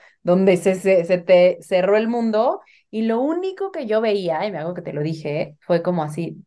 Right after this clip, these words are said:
te dije, "No, es que no, o sea, no es una puerta cerrada, se va a abrir.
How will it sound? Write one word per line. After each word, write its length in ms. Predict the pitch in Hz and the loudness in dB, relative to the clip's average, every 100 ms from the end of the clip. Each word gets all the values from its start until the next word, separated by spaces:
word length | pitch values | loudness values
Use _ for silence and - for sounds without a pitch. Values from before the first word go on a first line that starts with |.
| _ | _
te 120 | - 170 | -8 -6
dije, 360 | 160 165 156 180 | -6 -8 -10 -10
"No, 400 | 165 175 180 196 | -6 -2 -2 -4
es 160 | 190 | -6
que 120 | 190 | -8
no, 340 | 180 180 185 _ _ _ - | -4 -6 -8 _ _ _ -10
o 80 | |
sea, 240 | 180 190 165 | 0 0 0
no 140 | 175 185 | -4 -2
es 100 | 196 | -2
una 180 | 214 | -2
puerta 240 | 214 185 180 | 0 0 -2
cerrada, 560 | 175 156 156 139 - _ _ _ | -4 0 0 0 -6 _ _ _
se 200 | _ 165 | _ -4
va 80 | 151 | 0
a 20 | 156 | 0
abrir. 380 | 170 147 - | 0 -4 -12